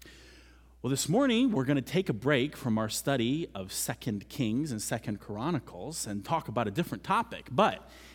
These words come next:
in anticipation of coming back to Second Kings, we are moving into the very last part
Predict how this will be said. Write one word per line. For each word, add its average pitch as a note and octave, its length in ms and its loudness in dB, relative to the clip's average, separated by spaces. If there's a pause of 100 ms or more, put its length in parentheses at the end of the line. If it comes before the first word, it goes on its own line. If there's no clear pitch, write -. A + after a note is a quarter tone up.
(100)
in C#3+ 100 6
anticipation D3+ 1080 4 (400)
of B2+ 220 4
coming D3+ 260 4
back E3+ 380 2
to D3 120 4
Second A#2+ 420 0
Kings, A2 380 0
we D#3+ 160 4
are D3+ 80 4
moving F3+ 420 4
into D3+ 680 2 (320)
the A2+ 100 2
very F3 480 2
last D3 800 0
part C3+ 580 0